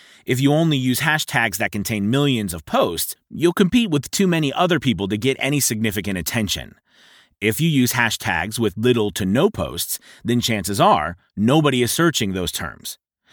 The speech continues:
But hit the sweet spot and you'll maximize your reach.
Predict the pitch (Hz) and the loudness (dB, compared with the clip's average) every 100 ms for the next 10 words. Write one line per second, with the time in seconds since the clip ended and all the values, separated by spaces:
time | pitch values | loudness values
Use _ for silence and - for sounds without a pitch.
0 | - - - 120 - - - 147 127 - | -20 -6 -2 0 0 0 2 2 2 0
1 | 90 64 - _ _ 95 107 117 139 156 | -2 -4 -8 _ _ 0 2 4 4 2
2 | 147 123 104 92 85 92 95 98 76 - | 2 0 0 -2 -4 -2 -2 -2 -4 -8
3 | - | -12